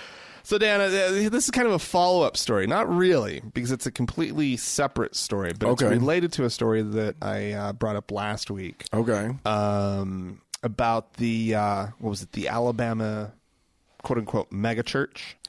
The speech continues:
Speaker 2: Oh, yeah.
Speaker 1: that, uh, ne-, is gonna get its own police department.
Speaker 2: Yeah.
Speaker 1: Well, something similar is happening down in Dallas, Texas.
Speaker 2: Oh.
Speaker 1: Uh, not so much police department level type stuff,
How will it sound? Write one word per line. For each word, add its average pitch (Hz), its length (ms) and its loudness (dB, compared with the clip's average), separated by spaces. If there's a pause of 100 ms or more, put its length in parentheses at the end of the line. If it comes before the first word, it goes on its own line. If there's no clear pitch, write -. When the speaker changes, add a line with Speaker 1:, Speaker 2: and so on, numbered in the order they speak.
Speaker 2:
Oh, 170 160 4
yeah. 180 360 2
Speaker 1:
that, 117 200 4
uh, 104 460 2
ne-, 113 220 -6
is 107 280 -12
gonna 113 180 -4
get 113 140 0
its 110 160 -2
own 113 160 2
police 117 320 0
department. 175 500 0
Speaker 2:
Yeah. 123 540 2 (760)
Speaker 1:
Well, 226 320 4
something 285 360 2
similar 233 400 4
is 135 100 0
happening 143 480 2
down 131 240 0
in 107 200 -2 (540)
Dallas, 202 380 0
Texas. - 600 -4
Speaker 2:
Oh. 160 800 4 (220)
Speaker 1:
Uh, 120 560 2
not 233 300 2
so 254 120 4
much 208 280 0
police 185 360 2
department 127 600 -2
level 113 400 2
type - 280 -4
stuff, - 400 -2